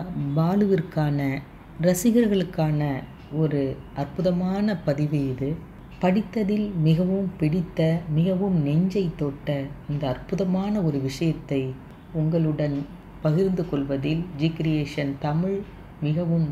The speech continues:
சந்தோஷப்படுகிறது. அந்த அற்புதமான விஷயம் என்ன என்று நீங்கள் இப்பொழுது கேளுங்கள். மருத்துவமனையின் சிகிச்சை பிரிவில் தன் உடலில்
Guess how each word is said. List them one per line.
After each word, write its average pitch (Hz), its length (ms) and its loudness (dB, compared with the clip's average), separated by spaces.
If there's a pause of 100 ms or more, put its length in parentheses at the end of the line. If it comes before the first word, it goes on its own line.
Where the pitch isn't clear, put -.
(120)
சந்தோஷப்படுகிறது. 139 1000 -4 (400)
அந்த 208 180 4
அற்புதமான 226 560 2
விஷயம் 175 480 2 (120)
என்ன 151 240 2 (140)
என்று 135 400 0 (400)
நீங்கள் 147 320 2
இப்பொழுது 123 380 -2
கேளுங்கள். 120 540 -4 (440)
மருத்துவமனையின் 180 1040 4 (480)
சிகிச்சை 233 600 4
பிரிவில் 156 560 4 (460)
தன் 196 240 2
உடலில் 185 520 2